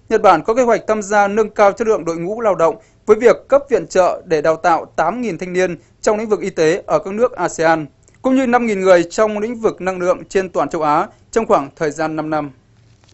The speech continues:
Trong bài phát biểu trên truyền hình nhân kỷ niệm một năm ngày đọc chính, Thủ tướng Thái Lan Prayut Chan-o-cha đã cam kết duy trì hòa bình và trật tự tại nước này để đảm bảo tương lai thịnh vượng.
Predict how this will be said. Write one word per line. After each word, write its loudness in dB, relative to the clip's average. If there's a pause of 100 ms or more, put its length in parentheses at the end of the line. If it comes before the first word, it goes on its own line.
(440)
Trong 2
bài 4
phát -2
biểu 2
trên 0
truyền -6
hình -4
nhân -6
kỷ -10
niệm -2
một -6
năm -2
ngày -2
đọc -2
chính, -6 (340)
Thủ -4
tướng -4
Thái -2
Lan 0
Prayut -4
Chan-o-cha 0 (340)
đã 4
cam 0
kết 2
duy -6
trì -6
hòa 0
bình -2
và 2
trật -8
tự 0 (280)
tại 2
nước -8
này 0 (220)
để 2
đảm -2
bảo 2 (100)
tương -4
lai -2
thịnh -14
vượng. -4